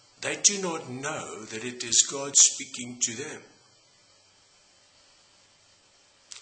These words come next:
Are you listening?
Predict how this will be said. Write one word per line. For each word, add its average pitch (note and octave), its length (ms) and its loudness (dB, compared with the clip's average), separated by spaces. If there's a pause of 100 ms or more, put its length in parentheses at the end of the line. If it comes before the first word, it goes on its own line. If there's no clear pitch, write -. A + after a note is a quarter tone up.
(1400)
Are G3 140 6
you A#3+ 460 2
listening? F3 760 4